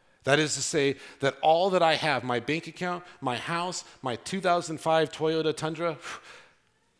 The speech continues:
all that I have is from God and to be used for his glory. Do I view myself as God's steward?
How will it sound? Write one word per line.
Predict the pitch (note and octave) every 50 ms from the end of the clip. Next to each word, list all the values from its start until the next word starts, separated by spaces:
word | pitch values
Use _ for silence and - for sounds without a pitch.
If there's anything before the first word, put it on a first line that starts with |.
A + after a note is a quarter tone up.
| _ _ _
all | E3+ F3+ G3 G#3+ A3
that | F#3+ F#3+ E3
I | D#3 D3
have | A#2+ A2 C#3 G#2+ F#2 G2 G2 - - - _ _ _ _ _ _ _ _ _ _ _ _ _ _ _ _ _
is | D3+ C3 - -
from | - - - F3 F#3 G3 G3
God | E3+ F#3+ E3 F3 F#3 F#3+ G#3 G#3 - - - _ _ _ _ _ _ _ _ _ -
and | D#3 D#3
to | D3 D3+
be | C#3+ D3+
used | C#3+ D3+ D#3+ D3+ - -
for | - - E3 E3
his | C#3+ D3+ C#3+ A#2+
glory. | - B2+ A2+ A2 G2+ F2+ F2 F2+ - - _ _ _ _ _ _ _ _ _ _ _ _ _ _ _ _ _ _ _ _ _ _ _ _ _ _ _ _ _ _ -
Do | C#3 C3+
I | C3 A#2+
view | A2+ G#2+ C#3+ F3+ G3
myself | F#3 F3 E3 - - - D3+ B2+ - C3
as | B2+ A2
God's | - C3 A#2+ A#2 G#2+ -
steward? | - - - - B2+ G#2+ F#2 E2+ E2+ -